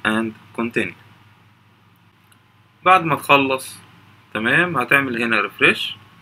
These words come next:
ترجع تاني للابس دوت موب دوت كوم.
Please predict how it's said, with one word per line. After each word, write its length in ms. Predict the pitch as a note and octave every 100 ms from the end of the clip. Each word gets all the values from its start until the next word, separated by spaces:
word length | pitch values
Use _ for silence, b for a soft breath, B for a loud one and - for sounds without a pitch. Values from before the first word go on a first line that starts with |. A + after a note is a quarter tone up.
| -
ترجع 260 | A2+ A2 A2
تاني 380 | - A2+ G#2+ G2+ - - -
للابس 600 | F#2+ - A2 G#2 - - - -
دوت 140 | G#2 - - _ _ _ _
موب 260 | A#2 C#3+ G3 - -
دوت 120 | A2 -
كوم. 280 | C#3 F#3+